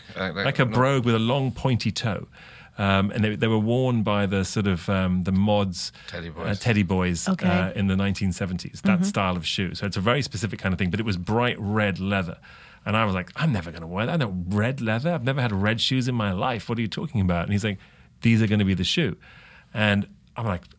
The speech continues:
Speaker 1: You got, uh, listen, okay, you're a stylist. I'm just gonna take it, t-, you know, and I bought this pair of shoes, the most expensive pair of shoes I'd ever bought,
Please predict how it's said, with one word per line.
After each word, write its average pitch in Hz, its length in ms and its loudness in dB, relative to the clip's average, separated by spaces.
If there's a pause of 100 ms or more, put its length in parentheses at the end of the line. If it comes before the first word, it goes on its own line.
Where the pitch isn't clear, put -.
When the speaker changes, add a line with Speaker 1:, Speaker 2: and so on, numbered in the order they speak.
(160)
Speaker 1:
You 135 140 -12
got, - 160 -10
uh, - 180 0
listen, 113 300 -2
okay, 113 260 0
you're 117 160 -2
a 131 40 -2
stylist. 104 520 -4 (240)
I'm 110 100 0
just 95 140 -4
gonna 101 140 0
take 92 180 -4
it, - 80 -12 (100)
t-, - 160 -4
you 131 80 2
know, 92 140 2
and 113 100 0
I 113 80 6
bought 147 340 2
this 127 160 2
pair 113 200 0
of 95 80 0
shoes, 98 180 0
the 98 60 -2
most 104 200 0
expensive 147 400 -2
pair 135 160 0
of 127 80 0
shoes 120 160 -2
I'd 117 120 0
ever 113 120 0
bought, 107 320 -2